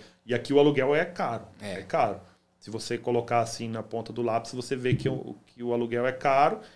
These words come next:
Speaker 1: e esse dinheiro não tá sendo perdido, né?
Speaker 2: É.
Speaker 1: Isso é muito interessante. E viu, gente, que vocês podem financiar o imóvel estando no Brasil. Então, você mora no Brasil, quer comprar um imóvel nos Estados Unidos. A opção de compra aqui é, é, é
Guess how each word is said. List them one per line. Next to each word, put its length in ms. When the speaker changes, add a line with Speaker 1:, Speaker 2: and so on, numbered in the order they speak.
Speaker 1:
e 220
esse 160
dinheiro 180
não 80
tá 120
sendo 180
perdido, 440
né? 80
Speaker 2:
É. 240
Speaker 1:
Isso 100
é 20
muito 300
interessante. 520
E 80
viu, 200
gente, 280
que 160
vocês 320
podem 320
financiar 540
o 100
imóvel 420
estando 280
no 60
Brasil. 460
Então, 140
você 220
mora 400
no 60
Brasil, 540
quer 180
comprar 360
um 60
imóvel 320
nos 100
Estados 240
Unidos. 380
A 80
opção 300
de 120
compra 440
aqui 280
é, 40
é, 160
é 80